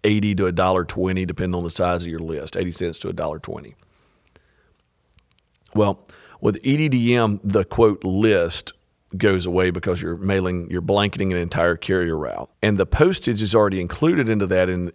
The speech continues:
and is reduced. And I think it, as of now, it's about seventeen cents a mailing for the, quote, ability, the list, and the postage. You add in, you know, whatever your mail piece costs,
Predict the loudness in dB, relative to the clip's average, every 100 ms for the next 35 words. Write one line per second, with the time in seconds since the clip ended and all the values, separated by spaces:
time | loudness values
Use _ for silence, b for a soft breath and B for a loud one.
0 | -6 -2 -2 -4 -6 2 4 4 0 -4
1 | -12 -16 b b b b b b b 2
2 | 2 2 0 0 0 -4 _ -10 -4 0
3 | 2 2 2 2 2 2 2 2 0 4
4 | 4 4 -2 -2 -2 0 0 0 -6 -10
5 | -4 -2 2 2 2 0 -4 -10 b b
6 | 0 2 2 2 4 4 0 -18 _ 0
7 | 2 4 4 2 0 0 0 2 2 2
8 | -2 -8 -4 -2 -2 -4 0 2 2 -4
9 | -8 -8 -12 B B B 2 4 6 4
10 | 2 2 2 0 0 0 2 2 2 0
11 | -2 -2 2 2 2 -4 -4 -2 -2 -2
12 | -6